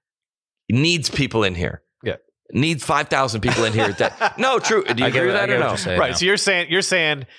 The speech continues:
Speaker 2: like, dude,
Speaker 1: He
Speaker 2: I'm, I'm, you know, strain to gain, strain to maintain.
Speaker 1: That was a lot.
Speaker 2: And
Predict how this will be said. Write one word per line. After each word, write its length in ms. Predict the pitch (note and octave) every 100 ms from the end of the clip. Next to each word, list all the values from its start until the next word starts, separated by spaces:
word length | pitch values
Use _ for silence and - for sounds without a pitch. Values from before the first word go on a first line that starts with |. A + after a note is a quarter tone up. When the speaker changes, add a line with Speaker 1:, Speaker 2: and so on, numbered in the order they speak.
| - _ -
Speaker 2:
like, 360 | C#3+ C#3 - _ C#3+
dude, 200 | C3+ C#3+
Speaker 1:
He 60 |
Speaker 2:
I'm, 140 | D3 D3
I'm, 240 | C#3+ D#3+ D3+
you 140 | D3+
know, 120 | C#3+ - _ _ D#3
strain 420 | - - E3 E3 F3
to 60 |
gain, 240 | C#3 D3 C3+
strain 300 | - C#3+ B2+
to 60 | A#2
maintain. 680 | A#2 A2 A2+ A2 F2+ G#2 _ _ _
Speaker 1:
That 260 | F2 F#2 G2+
was 120 | G2+
a 60 | F2+
lot. 320 | D#2 C#2+ - _
Speaker 2:
And 500 | C3+ C#3+ C#3 C3+ B2+